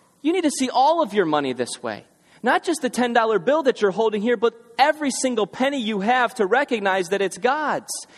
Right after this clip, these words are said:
And what I'm saying to you today is let's take it a step further and recognize that everything you have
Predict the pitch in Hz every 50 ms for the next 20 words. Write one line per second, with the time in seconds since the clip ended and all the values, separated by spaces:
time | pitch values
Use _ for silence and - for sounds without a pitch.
0 | - - - - - 202 254 311 349 320 - - 277 262 247 226 - - 214 240
1 | 233 - - 214 170 156 233 277 302 294 - - 202 190 - 247 247 - - -
2 | 277 254 247 226 208 196 - - 202 185 170 - - 240 277 311 254 196 190 190
3 | - 185 175 185 233 247 247 240 226 208 214 220 220 208 190 226 226 220 - -
4 | 269 320 349 339 294 285 311 294 254 - - 220 208 190 175 160 165 156 143 151
5 | 156 135 123 117 107 101 104 -